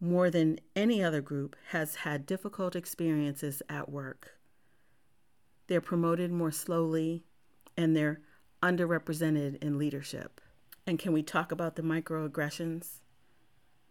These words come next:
We'll save that for another day. Many say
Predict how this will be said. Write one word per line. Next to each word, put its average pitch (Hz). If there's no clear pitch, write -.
We'll 180
save 160
that 147
for 139
another 135
day. 135
Many 190
say 139